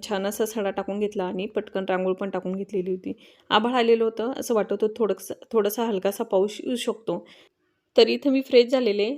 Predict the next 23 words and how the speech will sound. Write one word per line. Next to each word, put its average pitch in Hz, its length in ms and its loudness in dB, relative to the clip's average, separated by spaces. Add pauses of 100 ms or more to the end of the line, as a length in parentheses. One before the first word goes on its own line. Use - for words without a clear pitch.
(140)
तर 214 100 0
इथं 220 220 -2
मला 220 160 0
उंबरठ्याचं 202 440 0
पूजन 202 280 2
करायचं 202 380 0
होतं 196 180 -4
ना, 240 120 -2 (100)
तर 214 120 6
त्याचं 214 300 2
ताट 208 300 2
इथं 214 180 -2
मी 220 180 0
तयार 208 180 6
करून 196 280 0
घेत 202 140 0
होते. 185 340 -4 (380)
तर, 214 80 6
अ, 214 240 4
बाहेरची 233 400 4
झाडझूड 226 380 4
झाली 214 240 2
ना, 208 120 -2